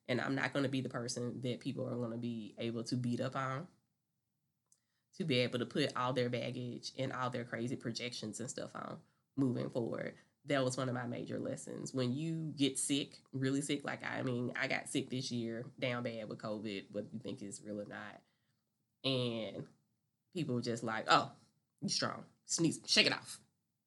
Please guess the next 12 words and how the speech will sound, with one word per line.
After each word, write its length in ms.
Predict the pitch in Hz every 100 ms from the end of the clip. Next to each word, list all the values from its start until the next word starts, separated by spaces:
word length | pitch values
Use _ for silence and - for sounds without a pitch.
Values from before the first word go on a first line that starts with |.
| _ _ _ _ _ _ _ _ _ _
And 320 | 143 143 120 117
that 140 | 139
was 140 | 139
an 120 | - -
eye-opening 560 | 127 127 131 131 120 117
thing 220 | 123 107
for 100 | 117
me, 220 | 127 127
especially 320 | 131 190 185
in, 180 | 151 165
even 380 | - 175 160 151 151
now. 240 | 180 -